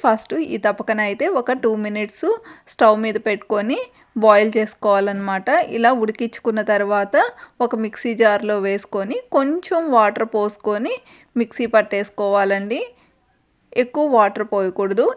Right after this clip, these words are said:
ఇలా మిక్సీ పట్టుకున్న తర్వాత పోపు పెట్టుకోవాలన్నమాట. ఫస్ట్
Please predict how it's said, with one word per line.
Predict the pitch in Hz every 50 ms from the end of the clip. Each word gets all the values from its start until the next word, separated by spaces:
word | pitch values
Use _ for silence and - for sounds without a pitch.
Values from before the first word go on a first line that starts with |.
| - 254
ఇలా | 262 262 262 254 247
మిక్సీ | 240 247 - - 269 277 269
పట్టుకున్న | 240 220 226 - - 226 220 226 220 220 214
తర్వాత | 214 214 208 208 208 208 208 262 302 508 494 - _ _ _ _ _ -
పోపు | 262 240 233 240 -
పెట్టుకోవాలన్నమాట. | 233 214 226 - - - 226 202 190 185 190 196 202 202 202 208 202 196 190 190 220 254 302 427 403 - -
ఫస్ట్ | 226 202 202 - - -